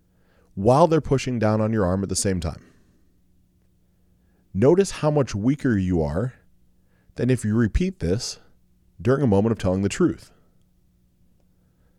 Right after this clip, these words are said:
This can be done for any thought that elicits an emotional reaction.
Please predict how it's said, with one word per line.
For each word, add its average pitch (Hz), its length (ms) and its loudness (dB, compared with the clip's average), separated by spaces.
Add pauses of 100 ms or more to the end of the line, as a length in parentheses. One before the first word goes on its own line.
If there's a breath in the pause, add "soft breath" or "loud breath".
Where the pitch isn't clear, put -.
(420)
This 147 180 0
can 196 140 -2
be 165 80 4
done 120 240 2
for - 180 -10 (100)
any 160 280 0
thought 90 400 -4
that 98 100 -2
elicits 110 500 -2
an 104 120 -4
emotional 110 400 2
reaction. 82 480 -4